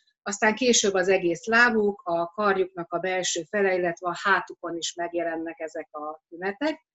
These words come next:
Később ugye ezek a kiütések nagyon sokszor csak a lábszára koncentrálódnak, illetve átterjednek a könyökhajlatra, térthajlatra,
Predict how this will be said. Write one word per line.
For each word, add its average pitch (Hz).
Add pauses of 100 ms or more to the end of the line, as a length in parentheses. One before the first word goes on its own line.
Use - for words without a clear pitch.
(480)
Később 262
ugye 220
ezek 240
a 196
kiütések 202
nagyon 214
sokszor 190
csak 202
a 180
lábszára 190
koncentrálódnak, 233
illetve 208
átterjednek 190
a 180
könyökhajlatra, 180
térthajlatra, 202